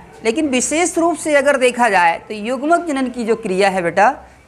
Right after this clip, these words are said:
इसमें तीन प्रवस्थाएं बताई गई हैं,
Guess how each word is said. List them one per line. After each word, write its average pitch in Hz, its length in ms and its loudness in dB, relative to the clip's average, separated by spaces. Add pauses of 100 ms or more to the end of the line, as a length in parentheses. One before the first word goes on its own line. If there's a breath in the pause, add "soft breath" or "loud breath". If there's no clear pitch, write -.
इसमें 254 640 -2
तीन 254 320 -2
प्रवस्थाएं 190 720 0
बताई 156 340 2
गई 180 240 0
हैं, 180 160 -10